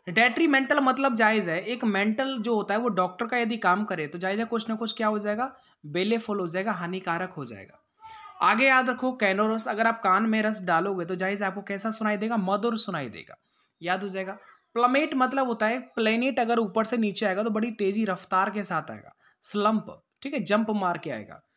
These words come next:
एक है नाइब मतलब नाव, और नाव एकदम सीधी चलती है, ये ऐसे ही आपको याद करना है। एक्सटॉल मतलब अगर कोई बंदा एक्स्ट्रा है और वो टॉल है तो जायज़ है उसकी हर लोग प्रशंसा करेंगे,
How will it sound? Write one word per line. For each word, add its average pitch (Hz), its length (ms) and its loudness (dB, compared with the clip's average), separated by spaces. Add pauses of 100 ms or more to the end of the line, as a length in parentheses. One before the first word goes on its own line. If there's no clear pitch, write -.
(280)
एक 262 200 -2
है 320 60 2
नाइब 254 380 2
मतलब 254 380 2
नाव, 202 460 4
और - 180 -10
नाव 233 280 4
एकदम 247 240 0
सीधी 220 360 -2
चलती 156 360 -4
है, 92 100 -12
ये 196 280 -6 (120)
ऐसे 202 240 -4
ही 254 60 -4
आपको 226 220 -6
याद 196 200 -2
करना 170 220 -12
है। - 180 -20 (300)
एक्सटॉल 277 480 2
मतलब 247 280 0
अगर 262 160 0
कोई 285 220 -6
बंदा 220 280 0 (120)
एक्स्ट्रा 208 400 -2
है 247 100 2
और 254 140 -2
वो 254 100 -2 (120)
टॉल 220 260 2
है 127 120 -6
तो 208 120 -6
जायज़ 208 200 0
है 240 60 0
उसकी 240 240 -6
हर 226 200 -2
लोग 269 280 0
प्रशंसा 220 440 -2
करेंगे, 127 360 -10